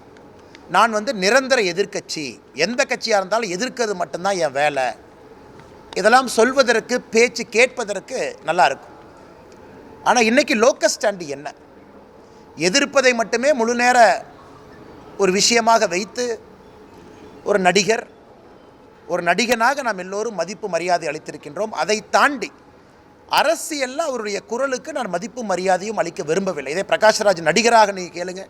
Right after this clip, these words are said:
நான் சொல்றேன். நல்ல ஒரு நடிகர், நிறைய கதாபாத்திரங்கள் பண்ணியிருக்கிறாங்க.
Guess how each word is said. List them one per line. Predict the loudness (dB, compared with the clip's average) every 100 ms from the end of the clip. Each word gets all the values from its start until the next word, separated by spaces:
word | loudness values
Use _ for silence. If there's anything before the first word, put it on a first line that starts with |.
| _ -20 -20 -14
நான் | -8
சொல்றேன். | -4 -4 -6 -10 -16 -20 -20 -20 -20 -10 -2
நல்ல | 2 2
ஒரு | 2 -2
நடிகர், | -4 -4 -6 -8 -20 -8
நிறைய | -4 -2 0
கதாபாத்திரங்கள் | 2 2 2 -2 -4 -8 -8 -8
பண்ணியிருக்கிறாங்க. | -10 -8 -8 -6 -8